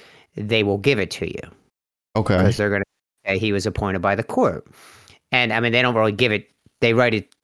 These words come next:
Speaker 1: a check out to the estate of, and then what you do is you open what's called an estate account, and then you put the money in there.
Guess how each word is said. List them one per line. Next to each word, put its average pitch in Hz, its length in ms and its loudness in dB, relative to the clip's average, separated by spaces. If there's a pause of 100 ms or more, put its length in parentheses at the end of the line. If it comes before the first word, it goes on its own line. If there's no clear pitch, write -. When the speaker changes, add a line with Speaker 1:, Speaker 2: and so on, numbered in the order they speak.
Speaker 1:
a 95 100 -6
check - 340 -2
out 90 260 -2
to 104 100 -6
the 87 160 -4
estate 92 460 -4
of, 98 400 0
and 92 200 -4
then 90 140 -4
what 95 180 -6
you 107 240 -2
do 104 220 0
is 92 180 -4
you 95 240 -4
open 90 500 -6
what's 87 180 -8
called 85 300 -4
an 80 200 -8
estate 147 440 0
account, 104 480 -2
and 92 140 -6
then 90 160 -4
you 90 100 -4
put 92 220 -4
the 90 60 -6
money 82 340 -4
in 76 140 -10
there. 76 260 -10